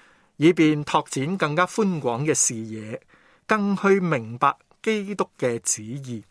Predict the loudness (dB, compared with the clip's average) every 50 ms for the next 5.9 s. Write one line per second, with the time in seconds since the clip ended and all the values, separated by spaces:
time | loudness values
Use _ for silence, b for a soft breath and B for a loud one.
0 | b b b b b b b b b b b b b -4 -2 0 0 0 -2 -4
1 | -4 -2 -2 0 2 2 2 2 0 -2 0 2 2 2 2 2 2 2 2 4
2 | 2 2 2 2 2 2 0 0 0 -2 -4 -4 -2 -2 -2 -2 0 -2 -4 -6
3 | -6 -10 -8 -8 -8 -10 -12 -16 b b b b b b b b b b b b
4 | b 0 2 4 4 4 4 4 4 4 2 2 4 4 2 2 4 4 4 4
5 | 2 2 2 2 2 2 2 2 4 2 2 2 4 4 4 4 4 2